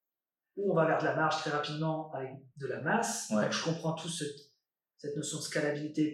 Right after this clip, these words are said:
Speaker 1: produit,
Speaker 2: Ouais.
Speaker 1: start-up, on lève pour chercher une masse où, où, où on passe parce que c'est, c'est pas
Speaker 2: Oui,
Speaker 1: viable.
Speaker 2: pour passer un palier, pour, euh, plus se soucier des
Speaker 1: Ou si on est dans le service, euh, comme on peut l'être chez, chez dix zéro onze, il faut vraiment réfléchir,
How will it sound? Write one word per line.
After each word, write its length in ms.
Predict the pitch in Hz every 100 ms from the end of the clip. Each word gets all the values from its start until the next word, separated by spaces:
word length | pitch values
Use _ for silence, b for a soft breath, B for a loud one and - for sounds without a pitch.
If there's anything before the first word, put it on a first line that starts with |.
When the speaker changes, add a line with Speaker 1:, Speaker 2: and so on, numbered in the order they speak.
| -
Speaker 1:
produit, 340 | 156 151 156 113
Speaker 2:
Ouais. 100 | 110
Speaker 1:
start-up, 520 | - 160 151 - - _ 151
on 80 |
lève 280 | 156 156 156 131 - - _
pour 80 | -
chercher 320 | 165 160 156
une 60 | 156
masse 280 | 156 - 147
où, 220 | 139 - - 120 120 - 151
où, 200 | 143 147
où 160 | 143
on 40 | 143
passe 280 | 165 160 -
parce 160 | - -
que 60 | 143
c'est, 260 | - -
c'est 60 | -
pas 80 | 117
Speaker 2:
Oui, 60 | 120
Speaker 1:
viable. 120 | 117
Speaker 2:
pour 80 | 104
passer 180 | 101
un 80 | 98
palier, 280 | 104 104 113
pour, 200 | 104 90
euh, 220 | 92 92
plus 100 | -
se 100 | - -
soucier 340 | - - -
des 160 | 165 220
Speaker 1:
Ou 60 |
si 160 | 214 196
on 60 | 185
est 60 |
dans 80 | 165
le 40 | 165
service, 800 | 165 139 170 220 - - - _ _ -
euh, 40 | 147 143 139 - - -
comme 200 | 151 147
on 40 |
peut 120 | 147 143
l'être 180 | 143
chez, 240 | - 131 127
chez 160 | 123
dix 120 | 131 131
zéro 240 | 139 180
onze, 160 | 196 165 - _ _ -
il 80 | 139
faut 140 | 147
vraiment 480 | 135 160 170 180 180
réfléchir, 600 | 160 160 143 160 175